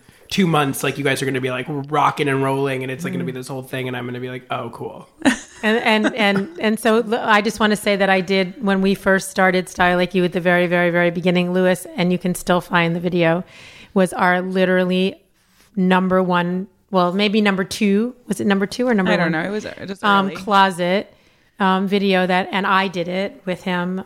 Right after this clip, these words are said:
Speaker 2: Um,
Speaker 3: What was the
Speaker 2: and
Speaker 3: closet video, Mom, for those
Speaker 2: closet video
Speaker 3: people
Speaker 2: is
Speaker 3: that
Speaker 2: when we,
Speaker 3: don't know?
Speaker 2: when we started at, when we started at the very beginning, we went into people's homes and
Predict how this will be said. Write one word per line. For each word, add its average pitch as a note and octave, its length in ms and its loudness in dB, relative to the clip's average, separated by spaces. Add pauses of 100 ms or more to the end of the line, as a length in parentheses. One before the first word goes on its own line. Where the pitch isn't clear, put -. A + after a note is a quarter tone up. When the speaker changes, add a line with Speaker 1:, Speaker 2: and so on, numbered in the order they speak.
Speaker 2:
Um, F3 680 -2
Speaker 3:
What A3 160 0
was F3+ 100 2
the - 60 0
Speaker 2:
and F#3+ 100 -2
Speaker 3:
closet G3 320 0
video, D#3+ 320 0
Mom, E3 240 -4
for F3+ 140 -8
those E3 120 -10
Speaker 2:
closet G#3 300 4
video G3 320 2
Speaker 3:
people F3 100 2
Speaker 2:
is E3+ 60 -8
Speaker 3:
that G3 40 -2
Speaker 2:
when F#3 80 0
we, F#3 60 2
Speaker 3:
don't F3+ 140 -2
know? G3 40 -2
Speaker 2:
when G3 120 4
we F#3+ 100 4
started F#3 380 0
at, G3+ 160 -2
when F#3 140 0
we F#3 280 -6
started F#3 440 0
at E3+ 80 -8
the F#3 60 -6
very F3 220 0
beginning, F3 380 0
we E3+ 100 0
went E3+ 200 0
into F3 200 -4
people's F3 360 -4
homes E3+ 380 4
and E3+ 240 0